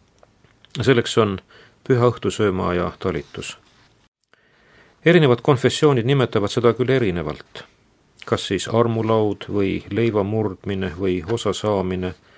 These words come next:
mida iganes. Kuid need sõnalised erisused ei muuda asja vaimulikku sisu ja olemust. Püha õhtu söömaaeg on mälestusmärk Jeesus Kristuse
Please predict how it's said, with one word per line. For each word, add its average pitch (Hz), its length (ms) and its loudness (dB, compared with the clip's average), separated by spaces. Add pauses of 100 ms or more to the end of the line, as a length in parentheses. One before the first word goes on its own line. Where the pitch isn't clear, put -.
(380)
mida 131 180 0
iganes. 80 480 -6 (2000)
Kuid 127 240 6
need 123 220 4 (100)
sõnalised 113 560 4
erisused 117 800 -2
ei 135 160 4
muuda 127 380 2 (180)
asja 104 380 0 (440)
vaimulikku 104 600 -2
sisu 92 400 -4
ja 80 300 -6
olemust. 76 640 -12 (3250)
Püha 151 160 4
õhtu 139 160 2
söömaaeg 123 640 4
on 101 200 0
mälestusmärk 117 960 0
Jeesus 120 340 0
Kristuse 95 600 -2